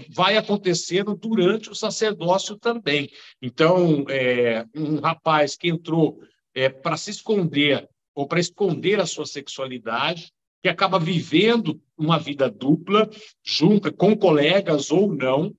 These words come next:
é, ele acaba se interessando muito mais por uma questão, pra, pela, pela questão litúrgica, pela questão da vestimenta, adora vestir batina,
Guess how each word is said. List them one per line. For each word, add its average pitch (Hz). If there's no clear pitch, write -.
é, 139
ele 196
acaba 175
se -
interessando 202
muito 202
mais 165
por 165
uma 156
questão, 151
pra, 156
pela, 160
pela 156
questão 143
litúrgica, 165
pela 165
questão 165
da 143
vestimenta, 160
adora 180
vestir 151
batina, 147